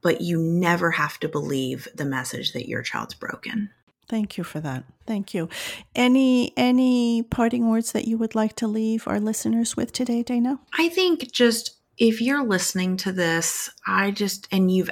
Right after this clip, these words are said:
Speaker 1: ever, like, any of this resonated with you, or you're feeling like, "Yeah, but you don't know my kid." <laughs> I want you to know that there is hope. There's not just one other person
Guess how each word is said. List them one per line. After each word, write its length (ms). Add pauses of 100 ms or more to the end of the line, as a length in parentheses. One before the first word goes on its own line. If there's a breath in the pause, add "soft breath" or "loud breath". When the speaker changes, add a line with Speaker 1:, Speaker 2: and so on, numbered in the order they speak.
Speaker 1:
ever, 640
like, 240
any 240
of 80
this 180
resonated 540
with 200
you, 300
or 60
you're 180
feeling 500
like, 380 (120)
"Yeah, 360
but 140
you 100
don't 180
know 140
my 300
kid." 320
<laughs> 100
I 320
want 380
you 140
to 120
know 480
that 420 (380)
there 220
is 180
hope. 480 (140)
There's 340
not 200
just 260
one 180
other 240
person 640